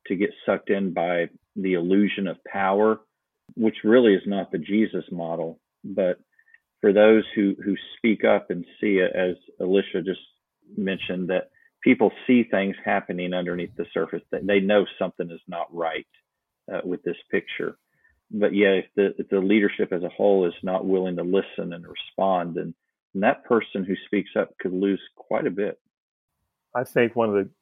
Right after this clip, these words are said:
Speaker 2: the, uh, biggest costs is the circle of friends that we have. And I can speak from personal experience. My good friend John, who was on this call, we were talking actually last,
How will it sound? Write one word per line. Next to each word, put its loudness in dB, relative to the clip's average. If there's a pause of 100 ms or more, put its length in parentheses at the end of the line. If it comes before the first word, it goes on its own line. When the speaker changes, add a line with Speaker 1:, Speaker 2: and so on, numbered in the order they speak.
(320)
Speaker 2:
the, -6 (160)
uh, -18
biggest 0
costs -4
is -4 (600)
the -10
circle 2
of -4
friends -4
that 0 (140)
we -8 (120)
have. 2 (800)
And -4
I 2
can -6
speak -6
from -10
personal -2
experience. -8
My -14
good -6
friend -10
John, -4
who -8
was -8
on -6
this -10
call, 2
we 0
were -4
talking -2
actually -6
last, -2